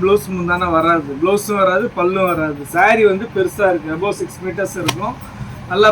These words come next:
ஃபேட்டா இருக்கிற அக்கா வந்து அப்படியே வச்சு கட்டலாம். கொஞ்சம் மீடியமா இருந்தீங்கன்னா ரன்னிங்ல பிளவுஸ் வெட்டிக்கலாம், அவ்வளவுதான். இங்க பாருங்க, எல்லாமே சூப்பர் கலர்ஸ்,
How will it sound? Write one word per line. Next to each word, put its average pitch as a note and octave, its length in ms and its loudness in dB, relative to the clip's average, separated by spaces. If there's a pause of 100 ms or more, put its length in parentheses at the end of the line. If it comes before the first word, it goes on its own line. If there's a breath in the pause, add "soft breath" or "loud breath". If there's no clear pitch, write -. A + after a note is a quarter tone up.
ஃபேட்டா A3 320 4
இருக்கிற F#3+ 260 2
அக்கா F#3+ 160 4 (140)
வந்து G3 200 2 (500 loud breath)
அப்படியே A3 320 4
வச்சு G3+ 180 -2 (100)
கட்டலாம். G3 480 2
கொஞ்சம் G#3+ 280 0
மீடியமா A3 400 2
இருந்தீங்கன்னா G3 440 -2
ரன்னிங்ல G#3 460 0
பிளவுஸ் F#3+ 260 2
வெட்டிக்கலாம், D#3 560 0
அவ்வளவுதான். D3+ 460 -4
இங்க D#3 140 -8 (100)
பாருங்க, D#3 280 -4
எல்லாமே F3+ 360 0
சூப்பர் F#3+ 360 -8
கலர்ஸ், F3+ 300 -2